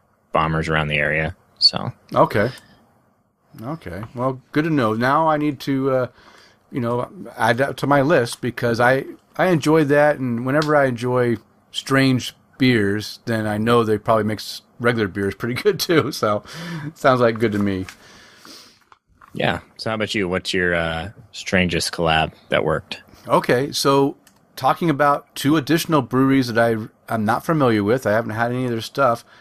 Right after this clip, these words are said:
Speaker 2: from Diamond Knot Craft Brewing and Scuttlebutt Craft Brewing, it's the Tie Me Up, a Thai-inspired lager. And I will admit that I didn't have a full sample of this. I,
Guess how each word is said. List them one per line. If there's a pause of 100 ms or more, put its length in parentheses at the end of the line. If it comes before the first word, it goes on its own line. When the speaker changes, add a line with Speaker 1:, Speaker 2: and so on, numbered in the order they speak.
Speaker 2:
from
Diamond (180)
Knot
Craft
Brewing
and
Scuttlebutt
Craft
Brewing, (300)
it's
the (260)
Tie
Me
Up, (200)
a
Thai-inspired
lager.
And (340)
I
will
admit
that
I
didn't
have
a
full
sample
of
this.
I,